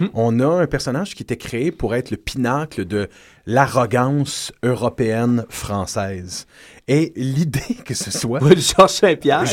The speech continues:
Speaker 2: un Québécois incapable de parler avec un, euh, avec le moindre accent français qui
Speaker 1: Et
Speaker 2: incarne.
Speaker 1: humble, humble.
Speaker 2: <laughs> Mais oui,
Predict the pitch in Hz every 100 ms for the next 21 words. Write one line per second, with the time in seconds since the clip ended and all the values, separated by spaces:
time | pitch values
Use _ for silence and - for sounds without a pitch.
0 | - 170 - 151 143 180 151 143 131 -
1 | 165 127 117 123 110 127 113 113 110 117
2 | 110 - 113 110 110 123 151 123 - 127
3 | - 113 110 - 147 - 120 196 226 -
4 | 269 311 208 165 - 226 294 359 330 160
5 | 143 107 - - 247 -